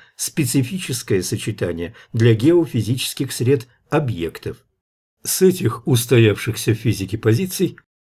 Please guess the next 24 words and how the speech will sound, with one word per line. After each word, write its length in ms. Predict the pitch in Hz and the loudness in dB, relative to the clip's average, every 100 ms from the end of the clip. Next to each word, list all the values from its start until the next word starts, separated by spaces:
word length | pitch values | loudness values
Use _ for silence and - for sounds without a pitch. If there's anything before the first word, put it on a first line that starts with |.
| - | 0
и 280 | 135 127 120 | 2 2 2
развитых 580 | 151 123 113 120 120 117 | 2 4 4 2 2 2
здесь 280 | 107 113 110 | 2 2 2
представлений 920 | - 110 - 120 107 107 98 95 - _ _ _ _ | 0 -2 2 2 4 2 0 -4 -8 _ _ _ _
справедливо 840 | - - 151 151 175 202 190 170 - - | -8 2 4 4 4 4 2 2 -4 0
говорить 500 | 131 127 139 147 139 | 4 6 4 4 0
о 100 | 127 | 2
биополях – 760 | 120 120 117 127 160 175 - _ _ _ _ | 4 4 4 2 2 0 -8 _ _ _ _
подразумевая 760 | 131 127 131 120 127 117 110 104 | 2 6 6 6 6 6 4 4
под 220 | 120 107 | 2 2
ними 380 | 160 175 160 - _ | 0 -2 -4 -8 _
совокупность 880 | - - 139 113 113 175 147 135 - | -6 2 4 4 2 -2 0 -2 0
известных 480 | 110 104 131 123 107 | 0 0 0 0 -2
физических 640 | 113 98 98 - - 113 | -2 -4 -4 -8 -8 -6
полей 440 | - 113 165 180 - _ - | 2 2 2 0 -6 _ -12
в 60 | - | -8
специфическом 920 | - 147 127 120 170 170 127 151 135 | -2 0 2 0 -2 -6 -2 -2 -2
сочетании 600 | 147 120 127 147 131 123 | -6 -4 0 2 2 2
для 320 | 110 143 - _ - | 2 0 -2 _ -2
живых 500 | 113 120 107 117 117 | 2 4 4 2 0
объектов. 560 | 101 90 - - - _ - - | -2 -4 -6 -14 -20 _ -20 0
Такой 280 | 147 196 180 | 2 4 4
подход 420 | 147 - 180 - | 2 2 -2 0
развивал 640 | 147 120 101 123 143 147 | 2 2 4 4 4 2